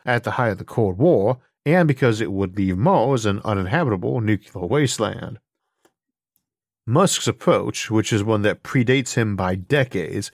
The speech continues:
is to melt the ice caps on Mars at the poles by detonating nukes directly over them to superheat them, and basically create a big cloud of water,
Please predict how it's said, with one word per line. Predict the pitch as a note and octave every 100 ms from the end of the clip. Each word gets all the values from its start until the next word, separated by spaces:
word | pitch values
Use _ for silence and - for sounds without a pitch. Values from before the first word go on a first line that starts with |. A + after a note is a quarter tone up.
| _
is | C3+ C3
to | B2+
melt | E3 D3
the | B2
ice | B2+ F#3+ -
caps | - G2 -
on | G#2 F2+
Mars | A#2 B2+ F#2 G2+ G2+
at | F#2+
the | -
poles | - F3+ G2+ G2+ G#2
by | - G#2 G2
detonating | F#2+ C3 A2 G2+ G2
nukes | A2+ -
directly | - G#2+ F#2+
over | A2 D#3
them | F#2+ E2+ A2 -
to | -
superheat | B2 - C3 - B2 G3
them, | - - - - _ _ -
and | C#3 C#3+
basically | A3+ G#3+ D#3+
create | C3 C3+ A2+
a |
big | G2+ A2+
cloud | - A2 G#2+
of | F#2+
water, | F2+ A2+ D3+ G#2 -